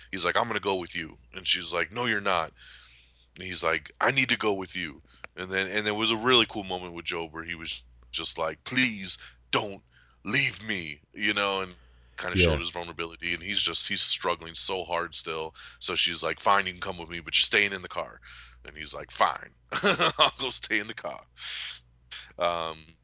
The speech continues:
Speaker 1: so, so they go, and then we see that scene, which was really big in the trailer for the season,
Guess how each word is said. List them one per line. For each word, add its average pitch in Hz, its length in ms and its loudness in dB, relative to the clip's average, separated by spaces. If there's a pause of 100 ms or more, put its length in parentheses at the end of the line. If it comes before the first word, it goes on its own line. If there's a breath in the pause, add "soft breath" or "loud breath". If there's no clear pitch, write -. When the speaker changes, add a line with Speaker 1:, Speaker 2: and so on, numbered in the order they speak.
(380)
Speaker 1:
so, 87 360 -2 (260 soft breath)
so - 160 -4
they 113 180 4
go, 95 500 2
and 95 140 -6
then 92 120 -10
we 101 100 -4
see 202 220 6
that 120 220 2
scene, 104 540 2
which 98 200 -6
was 95 160 -6
really 113 260 0
big 98 240 -6
in 90 100 -8
the 85 140 -6
trailer 87 520 0 (220 soft breath)
for 104 100 -8
the 95 100 0
season, 90 360 2